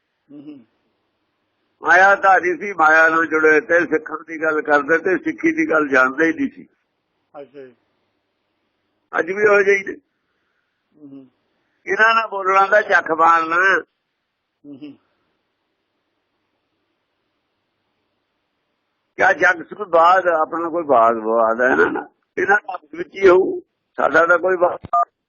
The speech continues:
Speaker 2: ਅਸੀਂ ਤਾਂ ਜੱਗੇ ਛੱਡਿਆ ਹੋਇਆ, ਸਾਡਾ ਬਾਦ ਵਿਵਾਦ ਕਾਹਦਾ? ਜਿਹਨੇ ਛੱਡਿਆ ਗਰਾਊਂ, ਉਹਦਾ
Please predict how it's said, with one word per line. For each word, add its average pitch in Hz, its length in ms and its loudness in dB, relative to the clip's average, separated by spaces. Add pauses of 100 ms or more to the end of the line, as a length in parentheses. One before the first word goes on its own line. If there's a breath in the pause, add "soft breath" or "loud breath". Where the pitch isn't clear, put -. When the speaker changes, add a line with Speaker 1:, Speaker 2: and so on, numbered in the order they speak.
(400 loud breath)
Speaker 2:
ਅਸੀਂ 196 180 2
ਤਾਂ 226 100 4
ਜੱਗੇ 175 440 0
ਛੱਡਿਆ 196 280 4
ਹੋਇਆ, 196 220 4
ਸਾਡਾ 175 320 0
ਬਾਦ 185 240 2
ਵਿਵਾਦ 185 280 2
ਕਾਹਦਾ? 196 300 0
ਜਿਹਨੇ 208 260 -14
ਛੱਡਿਆ 160 500 2 (1040)
ਗਰਾਊਂ, 147 580 2 (400)
ਉਹਦਾ 214 300 2